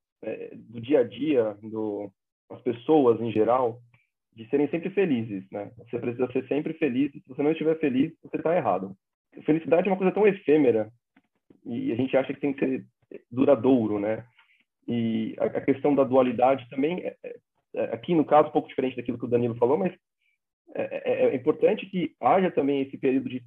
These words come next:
de não tristeza crônica, mas que tenha ali um sentimento dicotômico pra que você valorize essa felicidade e, e tenha realmente esse sentido, e não essa busca incessante pela felicidade o tempo todo,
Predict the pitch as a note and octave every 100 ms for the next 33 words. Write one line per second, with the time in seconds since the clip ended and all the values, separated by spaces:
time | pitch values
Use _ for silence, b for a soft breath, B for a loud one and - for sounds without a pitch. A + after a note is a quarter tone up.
0 | - _ _ _ - A#2 - C3 G3 D4+
1 | - F#3 - - D3+ D3+ B2+ B2 A#2 -
2 | - C#3 D3+ A3 D#3 - A#2+ A#2+ A#2+ -
3 | D#3 G#3+ G3+ D3+ C3+ _ _ _ _ B2
4 | C3+ B2+ B2+ B2+ B2+ A#2+ B2 A2+ G#2+ -
5 | _ _ _ A#2 B2+ B2+ A#2+ C3+ E3 F#3+
6 | D3 C3+ C#3 C3+ C#3 C#3 D3 E3 E3+ A#2+
7 | D3+ D#3 C3 B2 A#2 A2 A2 B2+ A2 A2
8 | - G#2 - A2+ - D3 F#3+ C3 A#2+ b
9 | b b _ - B2+ C3 C3 A#2+ C3 -
10 | B2+ B2 B2+ B2 D#3+ - D3 D3 A#2+ A2+
11 | D3+ D#3 C#3 C#3 C3+ C#3+ D#3 - D3+ C#3+
12 | C#3+ - C3 A#2+ B2 A#2+ - B2 B2+ -
13 | B2 F3+ F#3+ A#2+